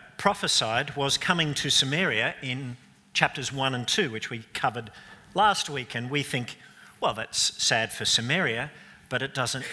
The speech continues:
touch us." Not so fast, not so fast. The twin cities of Samaria and Jerusalem were the two capital cities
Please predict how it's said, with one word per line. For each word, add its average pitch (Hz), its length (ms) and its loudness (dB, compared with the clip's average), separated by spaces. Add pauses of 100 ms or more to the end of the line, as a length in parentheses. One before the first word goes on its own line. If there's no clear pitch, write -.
(100)
touch - 340 -2
us." 196 240 0
Not 226 180 -6
so 262 160 0
fast, 240 480 -4
not 185 160 -6
so 214 160 0
fast. - 540 -10 (1200)
The 175 160 2
twin 302 460 0
cities 180 680 4
of 156 420 2
Samaria 180 840 6 (100)
and 147 440 4
Jerusalem 139 720 2
were 143 120 0
the 147 100 -2
two 202 360 2 (180)
capital 170 500 2
cities 185 760 0